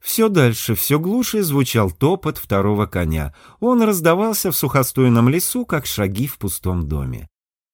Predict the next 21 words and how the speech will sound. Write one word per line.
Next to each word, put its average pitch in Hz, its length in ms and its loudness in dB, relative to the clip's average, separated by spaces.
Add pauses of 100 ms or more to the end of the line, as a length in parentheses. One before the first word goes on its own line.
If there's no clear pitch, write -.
(160)
«Хорошо 165 600 -2
же 85 140 -4
вы 82 140 -2
поступили». 95 800 -2 (240)
Так 113 200 2
встретил 220 500 0
меня 190 240 2
стражник 120 680 2
Кейси, 208 380 0
когда 123 300 2
я 117 120 6
немного 131 380 4
спустя 208 480 -2
вошла 147 520 0 (120)
в 92 80 -4
дом. 82 320 2 (240)
Прекрасно 147 840 0
для 101 240 0
приличной 131 600 0
воспитанной 92 640 -2
девушки. 71 640 -6